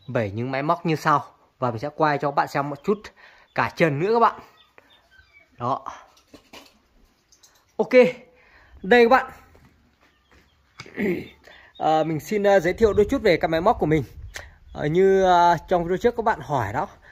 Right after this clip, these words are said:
Ờ, cái đầu tiên là mình có một con, ờ, bào, máy bào tàu cuốn nha các bạn. Đây,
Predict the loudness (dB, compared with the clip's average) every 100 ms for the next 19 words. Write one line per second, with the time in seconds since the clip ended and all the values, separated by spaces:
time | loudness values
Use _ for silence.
0 | -20 -20 -6 0 2 0 -4 -16 0 2
1 | 2 0 4 4 4 -2 -12 -4 -2 -2
2 | -6 -10 _ _ _ _ _ _ -4 -2
3 | 0 -2 -2 -4 2 4 4 0 -2 -2
4 | 0 2 2 -2 -16 _ _ -20 -20 -20
5 | _ -20 -4 -2 2 2 4 2 4 4
6 | 4 4 2 2 0 -4 _ _ _ _
7 | _ _ -6 -4